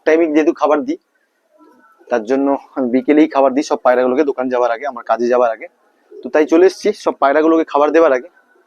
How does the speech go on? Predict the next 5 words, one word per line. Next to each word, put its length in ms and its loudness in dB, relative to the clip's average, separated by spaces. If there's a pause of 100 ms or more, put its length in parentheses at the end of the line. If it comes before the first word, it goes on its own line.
(340)
তো 60 -4
এখন 260 2 (760)
বর্ষাকাল 520 2
স্টার্ট, 340 -2 (220)
বর্ষাকাল 380 2